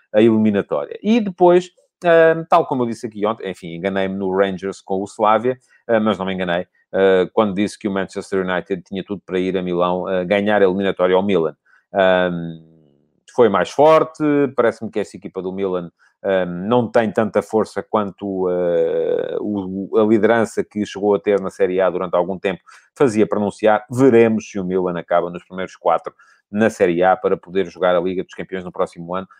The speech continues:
Não tenho tanta certeza assim quanto isso, eh, dessa realidade, porque vão lá estar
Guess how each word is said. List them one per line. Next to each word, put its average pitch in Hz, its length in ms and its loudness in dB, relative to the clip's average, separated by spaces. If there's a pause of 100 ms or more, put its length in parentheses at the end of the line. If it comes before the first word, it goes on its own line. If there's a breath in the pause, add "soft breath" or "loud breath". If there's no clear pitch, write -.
(180 soft breath)
Não 131 300 2
tenho 139 420 0 (120)
tanta 131 320 0
certeza 110 500 -2
assim 101 320 -8
quanto 95 320 -10
isso, - 320 -18
eh, 78 380 -8
dessa 82 760 -2
realidade, 85 440 -2
porque - 200 -18
vão 113 140 4
lá 113 100 6
estar 101 320 2